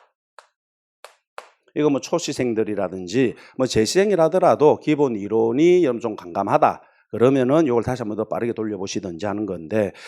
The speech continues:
요 기본 이론 수업이 보통 한 육십사 강 정도 나옵니다. 물론 보강 들어가면은 뭐, 한 오, 육 강 정도 추가가 되기도 하겠지만은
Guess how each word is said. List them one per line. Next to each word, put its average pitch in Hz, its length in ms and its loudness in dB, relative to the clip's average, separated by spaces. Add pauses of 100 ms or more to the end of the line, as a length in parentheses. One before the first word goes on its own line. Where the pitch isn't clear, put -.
(200)
요 131 100 2
기본 139 300 0
이론 135 280 0
수업이 151 580 2
보통 113 320 -6
한 104 160 -8
육십사 110 880 -8
강 143 320 -2 (1700)
정도 110 240 -4
나옵니다. 95 240 -6
물론 139 240 -2
보강 139 340 -2
들어가면은 160 720 -2
뭐, 120 100 -4
한 104 80 -8
오, 87 100 -8
육 107 140 -8
강 113 180 -4
정도 101 280 -6
추가가 110 300 -6
되기도 101 260 -8
하겠지만은 101 800 -6